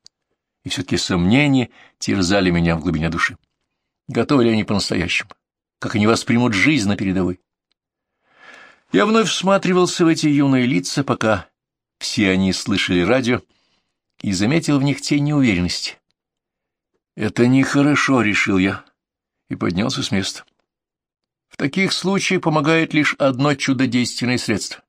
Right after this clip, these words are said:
Я знал, что у нас оставалось ещё сорок минут до выхода на полигон, чтобы волю наползаться по залитым дождём торфяникам и пострелять по мишеням. А получасовая разминка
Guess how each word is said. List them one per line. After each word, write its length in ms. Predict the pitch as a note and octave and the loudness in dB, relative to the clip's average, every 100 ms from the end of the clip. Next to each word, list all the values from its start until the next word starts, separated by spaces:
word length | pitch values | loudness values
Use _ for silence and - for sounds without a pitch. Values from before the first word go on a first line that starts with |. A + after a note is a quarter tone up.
| _ _ _ _ _ _ _ _ - - - - - | _ _ _ _ _ _ _ _ -20 -20 -20 -16 -4
Я 220 | D#3 D3+ | 0 2
знал, 300 | C#3+ E3+ D#3+ | 2 2 0
что 240 | - D3+ | 0 0
у 60 | D3 | 2
нас 420 | D#3+ D#3 - - _ | 2 0 -2 -10 _
оставалось 540 | - A#2+ - C3 C#3 B2+ | -10 -8 0 2 2 2
ещё 300 | - - C3 | -2 0 -2
сорок 360 | - B2+ C3 | 0 0 0
минут 320 | C3 D#3+ E3 E2+ | 0 0 0 0
до 160 | G#2 | 0
выхода 340 | G2 F2+ F#2+ F#2 | 2 0 0 0
на 120 | F#2+ | 0
полигон, 420 | F#2+ F#2+ F#2+ F2+ _ _ _ | 0 0 0 -2 _ _ _
чтобы 240 | - F#2+ | -6 -4
волю 340 | F2+ G#2 G2+ - _ - | 0 2 0 -4 _ -4
наползаться 720 | G#2 G#2+ A#2 A2 G#2+ G2 A2+ | -2 0 2 2 2 0 -2
по 160 | G#2 G#2+ | -2 0
залитым 460 | F#2 G#2+ G2 G#2 G2 | 2 0 0 -2 0
дождём 400 | G2 E2+ G#2 F#2 | 0 2 0 0
торфяникам 680 | A2 G2 A#2 A2 G2 F#2 - - | -2 -2 0 0 0 -4 -8 -16
и 60 | - | -12
пострелять 440 | - - G#2 G#2 | -10 -4 0 0
по 60 | G#2 | 0
мишеням. 420 | G2+ G2 A2 F#2+ _ _ _ _ _ _ _ | -2 -2 -4 -6 _ _ _ _ _ _ _
А 40 | |
получасовая 600 | - G2+ F#2+ - G2+ G2+ | -10 -6 -6 -4 -4 -2
разминка 560 | G2 E2+ F#2+ G#2 A#2 F#2+ | -2 -2 0 0 0 -2